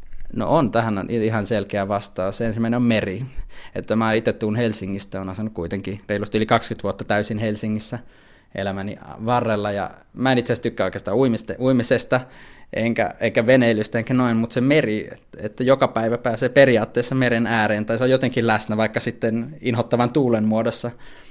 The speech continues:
niin se on semmoinen, mikä sieltä puuttuu. Et se on, se on joku semmoinen meri luo semmoisen tietynlaisen horisontin. Totta kai voi olla, että vuoristossa saa samantyyppisen, on itse huomannut, mut Wien ei ihan ole kuitenkaan Alpeilla.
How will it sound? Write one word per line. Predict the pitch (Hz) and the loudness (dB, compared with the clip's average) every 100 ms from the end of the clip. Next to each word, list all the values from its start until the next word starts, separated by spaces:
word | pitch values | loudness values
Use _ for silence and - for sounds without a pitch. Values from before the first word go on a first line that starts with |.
| - - - 113 | -20 -20 -12 -2
niin | 117 120 | -2 2
se | |
on | 135 123 | 2 2
semmoinen, | 110 104 | 0 -2
mikä | 98 107 | -4 -4
sieltä | - 104 107 | -4 -4 -2
puuttuu. | 156 123 - - - 80 120 - - - - - - - - | -2 -4 -6 -16 -16 -14 -14 -18 -20 -20 -20 -20 -20 -20 -16
Et | - 107 - | -8 -8 -8
se | 110 | -8
on, | 107 113 | -8 -10
se | - 143 | -8 -4
on | 123 | -2
joku | 120 123 | -2 -4
semmoinen | 117 113 | -4 -2
meri | 117 113 101 | -2 -2 -4
luo | 95 | -8
semmoisen | 95 110 107 | -8 -10 -8
tietynlaisen | 101 98 101 110 | -8 -6 -6 -4
horisontin. | 107 101 98 101 101 104 107 - - - - - | -2 -4 -4 -6 -6 -8 -10 -14 -20 -20 -20 -2
Totta | 135 131 | 0 2
kai | 143 131 127 | 2 2 4
voi | 131 | 2
olla, | 127 | 2
että | 131 139 | 0 4
vuoristossa | 131 107 - - - | 4 2 -4 -10 -8
saa | - 101 | -6 -6
samantyyppisen, | 104 101 101 101 98 - - 101 | -6 -6 -6 -6 -8 -8 -10 -8
on | 107 | -4
itse | 107 104 | -2 -2
huomannut, | 104 98 98 | -2 -2 -4
mut | 110 | -2
Wien | 127 107 | 2 2
ei | 104 98 | 0 -2
ihan | 98 98 | -6 -8
ole | 101 | -8
kuitenkaan | 104 117 110 113 120 - | -8 -8 -6 -8 -8 -10
Alpeilla. | 98 95 95 95 107 | -10 -8 -6 -6 -6